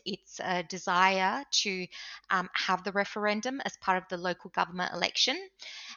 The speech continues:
And what happened, uh, coming to your question about, um, uh, whether, uh, they should have a greater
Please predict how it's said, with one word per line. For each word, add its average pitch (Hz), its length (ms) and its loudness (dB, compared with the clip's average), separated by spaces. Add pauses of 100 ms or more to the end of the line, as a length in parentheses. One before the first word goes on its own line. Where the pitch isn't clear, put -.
(140)
And 202 360 4 (280)
what 220 240 4
happened, - 720 0 (100)
uh, 185 260 0
coming 196 340 -8
to - 180 0
your 185 260 0
question 208 680 -2 (100)
about, 180 420 4 (100)
um, 175 420 -4 (440)
uh, 180 400 -4 (100)
whether, 185 500 4 (580)
uh, 170 160 -4
they 190 120 6
should - 240 0
have 180 420 2
a 185 80 2
greater 190 640 2